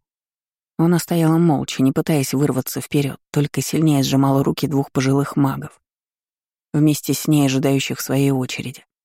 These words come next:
Хольер отвернулся от портала, продолжающего перемещать его сомерников, переглянулся с последними магами ряда, и они совместными усилиями выстроили у входа в зал плотную магическую завесу.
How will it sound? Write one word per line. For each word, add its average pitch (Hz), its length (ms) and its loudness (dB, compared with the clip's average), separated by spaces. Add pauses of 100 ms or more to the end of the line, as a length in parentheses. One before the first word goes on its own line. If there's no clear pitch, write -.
(600)
Хольер 165 400 2
отвернулся 175 640 2
от 131 100 -8
портала, 160 460 -2
продолжающего 147 840 0
перемещать 135 560 2
его 135 180 0
сомерников, 143 760 -2 (380)
переглянулся 139 680 2
с - 80 -6
последними 131 580 2
магами 131 420 4
ряда, 135 300 2
и 156 120 2
они 170 240 0
совместными 147 640 2
усилиями 147 680 2
выстроили 139 580 2
у 127 80 2
входа 135 400 -2
в 131 60 0
зал 143 300 0
плотную 139 480 2
магическую 131 800 2
завесу. 135 540 -2